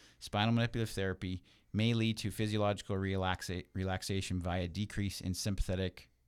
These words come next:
nerve activity. So movement into the spine creates,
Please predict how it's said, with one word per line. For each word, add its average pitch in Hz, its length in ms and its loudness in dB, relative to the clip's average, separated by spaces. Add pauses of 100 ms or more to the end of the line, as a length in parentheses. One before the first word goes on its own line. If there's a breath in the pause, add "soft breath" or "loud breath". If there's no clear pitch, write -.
(240)
nerve 92 240 2
activity. 85 480 2 (500 soft breath)
So 120 320 6
movement 165 680 6
into 147 340 4
the 139 120 4
spine 104 760 2 (520)
creates, 117 520 2